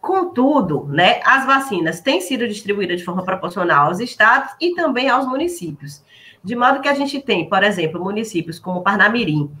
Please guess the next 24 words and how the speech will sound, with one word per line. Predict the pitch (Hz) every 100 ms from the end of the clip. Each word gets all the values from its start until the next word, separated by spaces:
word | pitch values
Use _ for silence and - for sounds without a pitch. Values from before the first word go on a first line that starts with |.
| _ _ -
e | 202
Mossoró, | 175 160 196 180 196 233
que | 226 233 254
já | 233 247 277 -
avançam | 240 226 247 294 381 - 285
na | 254
vacinação | 233 233 233 214 - 180
em | 180
relação | 190 180 180 170 156 147 - - -
a, | 151 165 156 151
a, | 151 - _ _ _
por | - 185
exemplo, | 180 165 170
aos | 185
professores, | 180 185 214 226 208 240 320 - _ _ _ _ _ _ - -
e | 277
Natal | 294 - 220 214 269
com | - 311
muito | 262 262 285 330 359
atraso, | 339 196 165 160 180
com | 208
modelo | 262 269 240 233
de |
vacinação, | 220 208 208 202 196 196 170 185 202